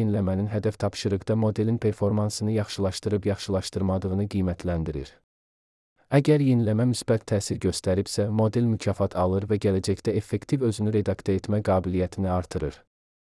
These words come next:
Araşdırmada seal çərçivəsi üçün tək bir modeldən istifadə edilib. Bununla yanaşı, bu prosesin müəllim-tələbə modelinə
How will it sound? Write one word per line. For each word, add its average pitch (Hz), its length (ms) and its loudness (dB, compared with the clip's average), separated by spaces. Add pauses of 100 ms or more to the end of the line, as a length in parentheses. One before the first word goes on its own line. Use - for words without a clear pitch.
(460)
Araşdırmada 131 720 2
seal 123 300 2
çərçivəsi 107 640 0
üçün 113 220 -2
tək 139 280 0
bir 110 140 0
modeldən 95 480 0
istifadə 90 480 0
edilib. 73 380 -6 (920)
Bununla 165 320 4
yanaşı, 107 600 0
bu 139 100 2
prosesin 117 560 0
müəllim-tələbə 107 960 0
modelinə 101 500 0